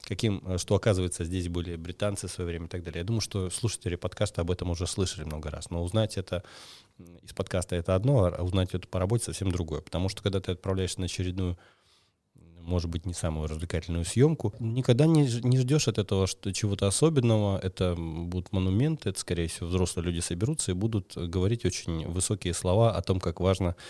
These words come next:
помнить. А что помнить, непонятно. И вот здесь нужно разобраться в истории, и оказывается, что история г-, э, края богата. Конечно, богата военная история, очень много, э, героев, причём они здесь рядом. Если задуматься, Мурманск наход-, ну,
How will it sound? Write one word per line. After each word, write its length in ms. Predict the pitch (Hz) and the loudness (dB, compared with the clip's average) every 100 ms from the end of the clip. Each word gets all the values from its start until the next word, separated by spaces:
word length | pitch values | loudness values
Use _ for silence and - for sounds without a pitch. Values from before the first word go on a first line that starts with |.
| - - | -20 -10
помнить. 340 | - - 143 - | -2 0 0 0
А 40 | |
что 220 | 98 180 | 4 6
помнить, 380 | 180 139 101 85 | 8 8 8 6
непонятно. 520 | 95 - 87 71 - - | 2 2 0 -2 -10 -10
И 80 | 87 | -4
вот 80 | |
здесь 180 | 110 - | -2 4
нужно 400 | 120 107 101 90 | 4 6 4 4
разобраться 480 | 95 101 98 92 - | 4 4 4 2 2
в 60 | 92 | -2
истории, 320 | - 160 113 | 0 0 0
и 20 | |
оказывается, 440 | 85 131 120 90 82 | 0 2 2 -2 -6
что 180 | - 85 | -6 -6
история 300 | - 117 85 | -2 0 0
г-, 140 | 90 | -4
э, 320 | 90 85 85 87 | -8 -8 -8 -4
края 300 | - 98 85 | 0 2 2
богата. 380 | 85 80 - | 0 -4 -6
Конечно, 400 | - 113 156 - | 0 0 2 0
богата 300 | 87 95 95 | 0 0 2
военная 340 | 87 123 123 95 | 2 4 4 2
история, 400 | - 95 87 85 - - - - - - - | 0 0 0 -2 -8 -20 -18 -18 -18 -20 -6
очень 240 | 98 - 113 | -4 2 4
много, 420 | 110 95 87 85 - | 4 4 2 0 -6
э, 140 | 90 - _ - 64 101 101 - 67 71 - 107 | -10 -12 _ -20 -20 -20 -20 -20 -20 -20 -20 4
героев, 360 | 104 120 107 | 8 10 8
причём 340 | - 98 - 98 | 2 0 4 4
они 240 | 101 98 | 4 2
здесь 380 | 98 90 107 - | 0 2 4 4
рядом. 480 | 98 92 76 73 73 _ - - | 4 4 2 -2 -10 _ -18 -2
Если 180 | - 131 | 4 8
задуматься, 460 | 135 127 165 175 - | 8 8 8 8 8
Мурманск 360 | 104 143 139 | 8 8 6
наход-, 260 | - - 92 | 4 2 0
ну, 240 | 92 98 | 2 0